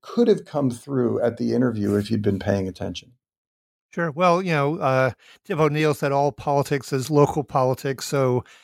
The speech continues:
Speaker 2: I, I have to think there's both what is the corporate culture like and then the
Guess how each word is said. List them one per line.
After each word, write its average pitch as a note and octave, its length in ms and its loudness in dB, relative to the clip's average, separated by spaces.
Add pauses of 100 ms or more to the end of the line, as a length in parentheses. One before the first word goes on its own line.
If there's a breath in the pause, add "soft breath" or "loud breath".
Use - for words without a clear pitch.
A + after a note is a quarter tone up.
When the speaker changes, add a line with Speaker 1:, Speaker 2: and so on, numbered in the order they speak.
(140 soft breath)
Speaker 2:
I, - 200 -4
I - 20 2
have D3+ 200 6
to D#3 80 -6
think D3 200 0
there's C#3 160 -2
both C#3+ 440 -4
what C#3 280 2
is C3+ 140 -2
the C#3 100 -6
corporate C3 440 0
culture E3+ 440 -2
like C#3+ 320 0
and C3 120 -4
then B2+ 140 0
the B2+ 280 2